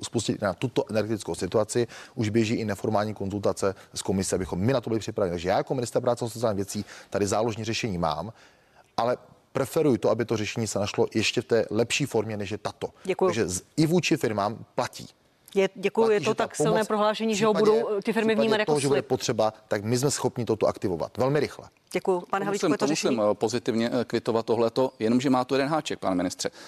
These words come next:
Speaker 3: A tohle fakt nejde teď za váma. Já uznávám, že pokud jdete do kurzarbeitu, dobrá, eh, dobrá zpráva, nebo byste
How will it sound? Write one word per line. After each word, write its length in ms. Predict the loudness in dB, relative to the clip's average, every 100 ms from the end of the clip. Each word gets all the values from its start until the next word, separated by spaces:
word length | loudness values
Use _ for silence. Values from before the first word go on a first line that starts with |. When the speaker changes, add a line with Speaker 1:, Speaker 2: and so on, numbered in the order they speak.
| -8
Speaker 3:
A 80 | 0
tohle 140 | 0
fakt 160 | 0 0
nejde 180 | 0 2
teď 140 | 2
za 100 | 4
váma. 300 | 4 2 2
Já 80 | 0
uznávám, 460 | 2 2 4 2
že 160 | 2 -2 -4 -4
pokud 300 | -4 -2 0
jdete 220 | 0 2
do 80 | 0
kurzarbeitu, 600 | 0 -2 0 2 2 -2 -6 -4
dobrá, 320 | 0 2 2 2
eh, 220 | 2 2
dobrá 220 | 2 0
zpráva, 280 | 0 -2 -2
nebo 160 | 0 0
byste 320 | 0 0